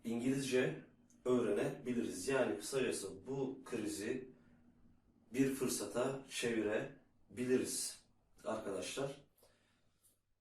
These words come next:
Evet, e, videolarımızda, derslerimizde en baştan, temelden,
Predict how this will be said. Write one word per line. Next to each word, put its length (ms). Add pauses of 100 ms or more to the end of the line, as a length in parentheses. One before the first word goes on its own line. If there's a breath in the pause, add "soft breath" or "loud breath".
(100)
Evet, 600 (100)
e, 60 (340)
videolarımızda, 840
derslerimizde 1040 (260)
en 200
baştan, 360 (140)
temelden, 640